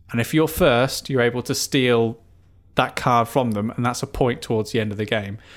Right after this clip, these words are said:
So say I pulled a card out that had biscuit on and a little squiggle,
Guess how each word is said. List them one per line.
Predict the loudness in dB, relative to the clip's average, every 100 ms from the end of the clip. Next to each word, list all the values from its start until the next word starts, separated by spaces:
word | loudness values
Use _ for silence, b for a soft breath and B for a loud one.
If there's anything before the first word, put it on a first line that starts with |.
| B
So | -4
say | 2 4 4 2 B B B 0
I | 4 4
pulled | 4 2
a | 2
card | 2 2 4
out | 2 2
that | 0 0
had | 0 0 -2 b b b b _ _ _
biscuit | 2 2 0 -2 0
on | -2 -4 -8 -14 -20 _ -2
and | 0 2
a |
little | 2 0
squiggle, | -2 -2 -2 -2 -6